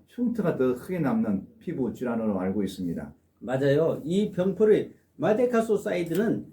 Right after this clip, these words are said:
Speaker 2: 콜라겐이 과도하게 축적되어 있을 때 콜라겐 밸런스를 잘 조절하여 이 질환을 예방하거나 완화시켜줍니다. 혹시라도 켈로이드 때문에 피부에 큰 흉터가 남으면 얼마나 속상하시겠어요?
Speaker 1: 아, 그렇죠.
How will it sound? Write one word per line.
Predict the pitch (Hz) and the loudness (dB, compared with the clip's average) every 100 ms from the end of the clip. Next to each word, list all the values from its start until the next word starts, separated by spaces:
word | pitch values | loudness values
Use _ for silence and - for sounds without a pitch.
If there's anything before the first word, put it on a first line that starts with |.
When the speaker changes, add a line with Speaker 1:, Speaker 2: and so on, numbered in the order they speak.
| _ _ | _ _
Speaker 2:
콜라겐이 | - 285 269 214 208 135 - | -4 2 4 4 2 0 -4
과도하게 | - - 185 262 233 214 | -12 -6 -2 0 0 -2
축적되어 | - - 262 240 185 | -4 -6 -4 -2 -2
있을 | 151 143 131 | -2 -4 -6
때 | 185 165 92 - _ _ _ | -4 -4 -4 -12 _ _ _
콜라겐 | - 277 269 262 254 | -4 0 4 4 2
밸런스를 | 170 160 160 165 151 135 | 0 0 0 0 -2 -2
잘 | - - 170 233 | -8 -4 0 0
조절하여 | 233 151 147 127 143 135 - - | -2 0 0 2 0 0 -6 -8
이 | 127 131 | -6 -4
질환을 | 131 135 131 113 | -4 -2 0 0
예방하거나 | 135 190 208 185 143 139 214 - - | 0 2 0 0 -2 -2 -2 -8 -12
완화시켜줍니다. | 123 135 143 - 175 165 127 104 104 - - _ _ _ 302 | -8 -6 -6 -6 -4 -2 -2 -2 -6 -10 -20 _ _ _ -6
혹시라도 | 302 320 254 208 165 135 | -4 0 0 2 0 -2
켈로이드 | - 233 214 190 170 185 | -6 0 2 2 -2 -2
때문에 | 156 170 165 - | -2 0 -2 -4
피부에 | - 254 226 151 - | -6 -6 -2 -2 -4
큰 | - 294 262 | 0 2 2
흉터가 | 233 240 214 196 185 | 2 -2 -2 -2 0
남으면 | 139 139 135 180 - - _ _ | 0 0 2 0 -2 -10 _ _
얼마나 | 127 196 254 247 | 0 2 2 0
속상하시겠어요? | 214 240 - 202 175 170 135 131 131 175 - - _ _ _ _ | -2 -6 -2 -2 -2 -4 -8 -4 -2 -2 -4 -10 _ _ _ _
Speaker 1:
아, | 139 185 185 175 | 4 6 8 6
그렇죠. | 170 190 - 170 110 - | 6 4 6 4 4 -2